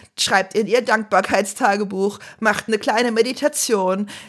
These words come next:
äh, formuliert die Ziele für ihren Tag, hält die auf so einem ästhetischen Board in der Küche fest und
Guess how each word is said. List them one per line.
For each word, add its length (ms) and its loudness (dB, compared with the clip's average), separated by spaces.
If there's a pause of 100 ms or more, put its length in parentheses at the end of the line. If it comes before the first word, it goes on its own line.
(160)
äh, 360 0
formuliert 500 -2
die 80 -4
Ziele 320 0
für 160 -4
ihren 240 2
Tag, 420 0
hält 220 -2
die 100 2
auf 120 2
so 160 2
einem 120 0
ästhetischen 720 -2
Board 340 0
in 120 -6
der 120 -2
Küche 320 -4
fest 520 0 (460)
und 480 -2